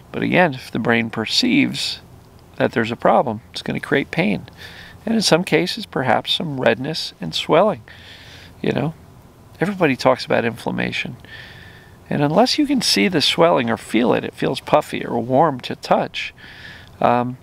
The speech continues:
you know, everybody's like, "Oh, the inflammation in my back is causing the problems." Well,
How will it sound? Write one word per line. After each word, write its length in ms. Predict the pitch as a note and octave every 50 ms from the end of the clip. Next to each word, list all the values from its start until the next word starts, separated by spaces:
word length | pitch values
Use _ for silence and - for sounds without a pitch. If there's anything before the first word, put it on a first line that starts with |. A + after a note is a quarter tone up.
| - - - - - - - - - - - - - - - - -
you 100 | D#3+ D#3
know, 80 | D#3+ D3
everybody's 400 | C3+ D3+ E3 E3 - C#3 B2 -
like, 180 | B2+ B2 -
"Oh, 160 | E3 D#3+ D3+
the 160 | C3+ C3+ B2 B2+
inflammation 600 | C3+ C3+ - C#3+ C3 B2+ B2+ B2 B2 - - B2+
in 80 | A#2 A2+
my 120 | A2 A2
back 360 | A2 A#2 C#3+ E3 E3 C3+ -
is 100 | A#2 -
causing 360 | - - A#2+ A#2 A2+ G#2+ A2
the 80 | A2+ A2
problems." 560 | - - F3 - - - C#3+ B2 - - -
Well, 200 | - F2+ F2+ -